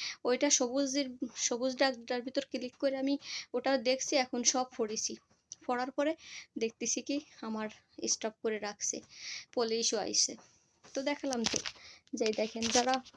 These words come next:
যারা বুঝবেন তারা, তারা দেখেন, এই দেখেন। তো যাই হোক, আলহামদুলিল্লাহ। তো আমি আর কি বলবো, কিছু বলার নাই। তো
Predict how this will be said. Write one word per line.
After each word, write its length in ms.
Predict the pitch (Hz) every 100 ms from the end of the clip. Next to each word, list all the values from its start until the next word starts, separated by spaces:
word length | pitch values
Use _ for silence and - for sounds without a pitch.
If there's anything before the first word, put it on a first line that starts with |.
| - - 247
যারা 180 | 240 254 240
বুঝবেন 360 | 254 240 294 339 - - - -
তারা, 220 | 214 214 226 - 240 - - -
তারা 160 | 226 220 208
দেখেন, 280 | 208 - 214 _ _ _ _ _ _ - _ -
এই 60 | 214 202
দেখেন। 240 | - 233 214 - _ _ _ - - _ _ - - _ _ _ - _ _ _ _ _ _ _ - - _ _ - - _ - 220 -
তো 60 | 220 220
যাই 120 | 233 254
হোক, 120 | 285 - - - - - -
আলহামদুলিল্লাহ। 760 | 240 226 269 269 269 277 285 320 - _ - _ _
তো 80 | 233 226 220 - - - - _ -
আমি 180 | 233 262 277 277 269 277 277 277 285 262
আর 120 | 262 254 - - - - - - -
কি 60 | 262
বলবো, 220 | 247 233 233 -
কিছু 180 | 240 247 247
বলার 220 | 240 240 247
নাই। 120 | 262 - - - - -
তো 40 | _